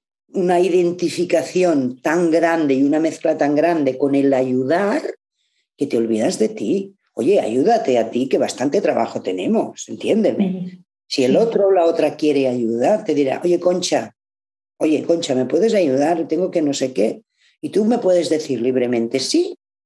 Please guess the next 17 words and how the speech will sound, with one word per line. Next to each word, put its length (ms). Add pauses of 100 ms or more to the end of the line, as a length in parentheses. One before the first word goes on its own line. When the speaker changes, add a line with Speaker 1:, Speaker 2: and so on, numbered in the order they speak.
Speaker 1:
o 100
no. 380 (400)
Porque 240
hay 60
veces 260
que 100
nos 200
olvidamos 680
de 100
que 140
hay 100
varias 360
respuestas. 920 (360)
"¿Me 80
Speaker 2:
Ujú. 60
Speaker 1:
puedes 260
ayudar?". 580